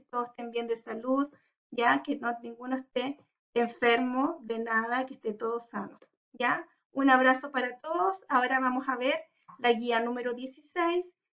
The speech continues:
de Ciencias Naturales y Estudios Sociales. Vamos a ver los objetivos fundamentales,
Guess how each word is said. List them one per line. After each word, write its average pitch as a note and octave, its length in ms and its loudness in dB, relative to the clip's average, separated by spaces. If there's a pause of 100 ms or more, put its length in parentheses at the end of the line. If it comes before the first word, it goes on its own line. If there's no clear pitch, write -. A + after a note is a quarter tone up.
(120)
de D#4 420 -2
Ciencias C#4 360 -10
Naturales B3 640 0
y B3+ 60 -6
Estudios A#3+ 340 -6
Sociales. - 640 -14 (360)
Vamos D#4+ 300 4
a E4 100 6
ver C#4+ 220 8
los D4 80 4
objetivos C#4+ 540 -4
fundamentales, D4 840 -6